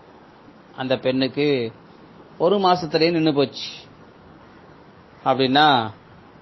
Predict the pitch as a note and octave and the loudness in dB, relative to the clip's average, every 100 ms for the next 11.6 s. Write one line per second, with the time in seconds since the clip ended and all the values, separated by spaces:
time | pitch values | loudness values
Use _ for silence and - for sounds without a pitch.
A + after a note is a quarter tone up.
0 | - - - - B2+ D3+ E3+ E3 D3 C#3 | -20 -20 -20 -12 0 4 6 4 2 2
1 | A#2+ A2+ - - C3+ C3 D3 C3+ - A#2+ | 0 -2 -8 -6 -4 0 2 0 -2 -2
2 | B2 C#3 B2+ G#2+ G#2 - - - - - | 0 2 0 -2 -10 -20 -20 -20 -20 -20
3 | - - C3 B2+ C#3 C#3 A#2+ A2 - - | -14 -6 -2 0 2 0 -2 -8 -18 -20
4 | - - - - - D3 E3 D3+ D#3+ D#3 | -20 -20 -20 -20 -8 0 0 2 0 2
5 | G3+ F#3+ E3+ D#3+ G#3 F#3+ F3+ - - - | 4 6 4 4 4 6 4 0 -8 -20
6 | - - - C#3+ - D#3+ D3 E3 D#3 D3+ | -20 -16 -4 -4 -2 0 2 2 2 2
7 | C#3+ C3 A#2+ - - - - - - C#3 | 4 2 0 -12 -20 -20 -20 -20 -8 -4
8 | C3+ C#3 C#3+ D3 D#3 D#3 C3 A#2 A#2+ B2 | -2 -2 0 0 2 2 0 -2 -4 0
9 | A#2 A#2 C3+ D3 C#3+ C3 B2 B2+ A#2 F3+ | -2 0 -2 0 2 0 0 -6 -4 -6
10 | A3+ - - - - - - - C3+ C#3+ | -6 -12 -20 -20 -20 -20 -20 -14 -8 -4
11 | - D#3+ D3 C#3 C#3 | 2 2 4 4 2